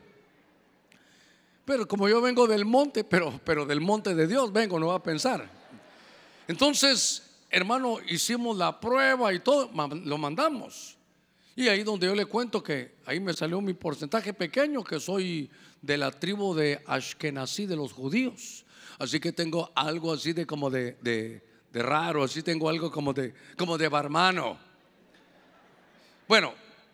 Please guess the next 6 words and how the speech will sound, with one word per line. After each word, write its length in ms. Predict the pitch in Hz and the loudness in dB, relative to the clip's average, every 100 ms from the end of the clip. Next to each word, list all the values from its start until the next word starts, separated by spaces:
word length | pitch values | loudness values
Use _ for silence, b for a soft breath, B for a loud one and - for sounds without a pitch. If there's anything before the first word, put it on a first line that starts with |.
| _ _ _ _ _ | _ _ _ _ _
¿a 100 | 160 | 4
dónde 240 | 214 262 247 | 4 4 4
voy? 340 | 202 143 95 - - _ _ _ _ _ _ _ _ | 4 0 -4 -12 -20 _ _ _ _ _ _ _ _
Que 680 | - 165 151 - - - _ | -2 -2 -2 -8 -20 -20 _
el 300 | 143 147 143 | -2 -2 2
dedo 380 | 190 302 359 349 | 6 6 6 -2